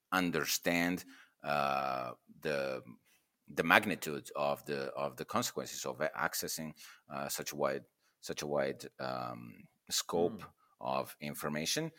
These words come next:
Speaker 1: And then, as you said, uh, the fir-, I think the first conference I went to was in London by, uh,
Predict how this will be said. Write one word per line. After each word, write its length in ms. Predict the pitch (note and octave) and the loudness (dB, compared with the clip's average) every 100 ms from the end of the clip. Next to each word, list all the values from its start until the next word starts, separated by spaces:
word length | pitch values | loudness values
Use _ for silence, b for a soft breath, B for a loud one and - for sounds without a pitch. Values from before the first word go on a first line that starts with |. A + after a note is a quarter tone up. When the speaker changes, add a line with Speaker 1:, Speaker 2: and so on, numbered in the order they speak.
| b b | b b
Speaker 1:
And 200 | F2 F2 | -2 8
then, 260 | G#2+ A2 G#2+ | 10 10 8
as 80 | G2 | 6
you 40 | |
said, 480 | - A2+ G2+ G2+ - | 6 10 10 8 6
uh, 280 | G#2+ G2+ G2 | 6 6 6
the 100 | - | 2
fir-, 140 | - - | 2 6
I 60 | C3+ | 6
think 180 | C#4+ D#3 | 4 4
the 80 | |
first 340 | A#2+ F3+ D#3+ - | 6 6 6 6
conference 540 | C3 C3 - F2 D2+ | 6 6 4 0 2
I 120 | D#2+ | 2
went 260 | D#2 E2 D#2+ | 4 2 0
to 240 | - D2+ | -2 -2
was 420 | C#2+ D#2 C#2+ - - | 2 2 2 -2 -4
in 200 | D#2+ D#2+ | -4 2
London 540 | D#2 D2+ C#2+ C#2+ C#2+ B1 | 2 2 -2 -4 -6 0
by, 380 | C2+ C2+ C2+ - _ b b b b b b b b _ - | 2 2 0 -6 _ b b b b b b b b _ -4
uh, 920 | D2 C#2 C2 B1+ B1+ B1 A#1+ A1+ G#1+ | 0 0 0 -2 -4 -6 -8 -8 -10